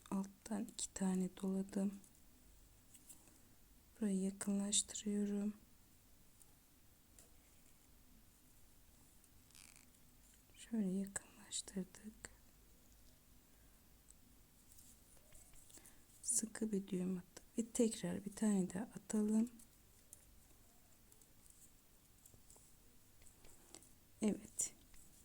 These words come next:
Şimdi bu ipimizden kurtulalım buradan. Düğümleriniz sık olduktan sonra arkadaşlar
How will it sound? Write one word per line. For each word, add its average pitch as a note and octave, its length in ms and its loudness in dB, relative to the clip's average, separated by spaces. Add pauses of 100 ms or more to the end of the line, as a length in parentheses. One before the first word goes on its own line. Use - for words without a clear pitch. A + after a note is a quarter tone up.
(1500)
Şimdi - 240 2
bu G#3 120 6
ipimizden G3 640 0
kurtulalım F3 760 -2
buradan. - 420 -6 (3500)
Düğümleriniz G3 580 8
sık - 180 2
olduktan G#3+ 500 4
sonra F#3 280 4
arkadaşlar F#3+ 640 2